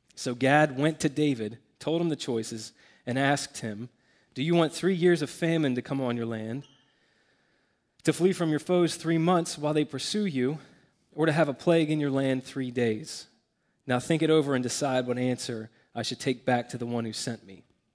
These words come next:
David answered Gad, "I have great anxiety. Please let us fall into the Lord's hands, because his mercies are great, but don't let me fall into human hands."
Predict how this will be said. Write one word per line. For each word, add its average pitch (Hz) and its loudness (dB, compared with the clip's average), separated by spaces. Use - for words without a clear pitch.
David 131 2
answered 127 -2
Gad, 120 0
"I 139 -2
have 117 -2
great 131 0
anxiety. 123 -2
Please 127 0
let 139 4
us 156 0
fall 143 0
into 127 0
the 117 -4
Lord's 120 -4
hands, 107 -10
because 113 -10
his 131 -4
mercies 123 -4
are 107 -16
great, 113 -6
but 107 -14
don't 135 0
let 131 2
me 123 -4
fall 117 -6
into 107 -8
human 110 -8
hands." 101 -14